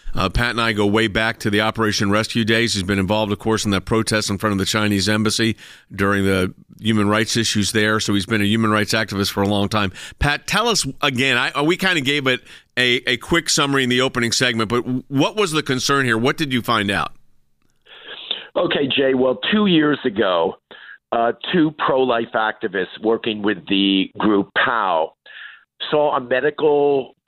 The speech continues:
Speaker 2: waste person coming out of late-term abortion clinic in Washington, D C, and they amazingly asked them,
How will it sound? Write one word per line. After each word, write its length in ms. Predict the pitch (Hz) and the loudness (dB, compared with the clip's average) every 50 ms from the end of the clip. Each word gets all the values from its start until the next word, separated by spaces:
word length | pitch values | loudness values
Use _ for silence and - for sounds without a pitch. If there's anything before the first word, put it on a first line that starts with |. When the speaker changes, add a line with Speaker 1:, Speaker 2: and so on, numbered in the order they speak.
| - - - | -12 -10 -6
Speaker 2:
waste 460 | 107 101 117 120 123 139 - - - | -2 2 2 2 2 2 -2 -4 -4
person 360 | - 123 113 104 - 113 107 | -2 -2 -2 -2 -4 -6 -6
coming 380 | - - - 127 127 135 127 127 | -2 -2 -2 0 0 0 0 0
out 160 | 123 123 117 | 0 0 0
of 120 | 113 - - - _ | -2 -4 -8 -12 _
late-term 560 | - 101 110 117 123 123 - - - 131 120 117 | -2 0 2 2 2 0 -2 -2 -2 0 2 0
abortion 500 | 104 90 107 110 110 107 - - 107 101 | 0 2 2 2 2 2 0 -2 -4 -4
clinic 360 | - - 117 107 98 104 101 - | -4 -2 -2 0 0 0 0 -2
in 100 | 95 98 | 0 0
Washington, 640 | 95 98 98 104 - - 104 95 - - 104 95 | 0 0 0 0 -2 -2 -4 -4 -4 -4 -4 -2
D 220 | 87 98 98 98 92 - - | -2 0 0 0 0 0 0
C, 320 | 104 98 90 87 87 87 - - - - - - - - - - _ _ _ - | 0 2 2 2 2 0 -2 -8 -10 -10 -10 -12 -12 -14 -14 -16 _ _ _ -4
and 360 | 120 120 120 120 123 123 - - - - - - - | -2 0 0 -2 -4 -6 -10 -14 -20 -20 -20 -8 -4
they 200 | 117 117 127 143 | -2 0 2 2
amazingly 960 | 127 117 123 123 123 127 139 160 202 190 - 127 113 107 110 110 104 107 - _ | 0 0 2 2 2 4 4 4 2 2 0 -2 -2 0 0 2 2 0 0 _
asked 420 | 110 113 120 139 175 - 98 - - | 0 0 0 0 0 -2 -4 -4 -2
them, 340 | - 92 82 82 90 113 | -2 0 0 0 -2 -4